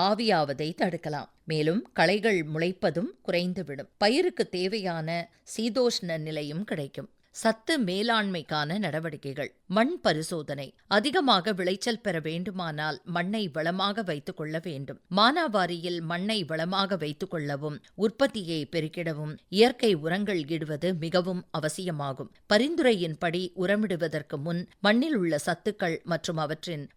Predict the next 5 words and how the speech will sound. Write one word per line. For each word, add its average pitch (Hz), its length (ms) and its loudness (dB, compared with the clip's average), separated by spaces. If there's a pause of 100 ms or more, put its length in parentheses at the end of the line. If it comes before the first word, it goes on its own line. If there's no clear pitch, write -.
(100)
பற்றாக்குறையை 170 840 -2
தெரிந்து 202 380 0
கொள்ளுதல் 156 480 0
அவசியம். 139 600 -2 (120)
இதனை 175 480 0